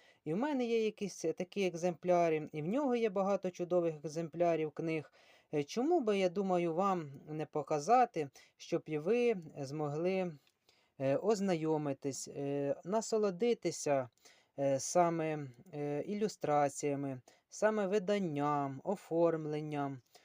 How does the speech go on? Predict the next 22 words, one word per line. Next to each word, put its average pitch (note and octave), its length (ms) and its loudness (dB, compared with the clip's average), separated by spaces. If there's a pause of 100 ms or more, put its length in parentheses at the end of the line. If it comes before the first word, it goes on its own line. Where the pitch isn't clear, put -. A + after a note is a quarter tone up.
(240)
Ось. C#3 420 0 (140)
Тому, F4 520 4 (520)
будь E3+ 200 0
ласка, B2+ 500 0
розпочнемо B3 560 0
цю C4 140 2
рубрику A3+ 480 2
з D#3 60 -2
ось D#3 120 0
такої A3 440 0
книги. C3+ 400 -4
Він C4+ 180 -2
колись F3+ 340 2
мені D3+ 340 -2
її C3 140 -2
показав, C#4 600 0 (420)
ось E3+ 240 -2
він D3+ 160 -4
її C#3+ 160 -2
тут - 200 -12
так C3+ 220 0
ремонтував, A3 760 0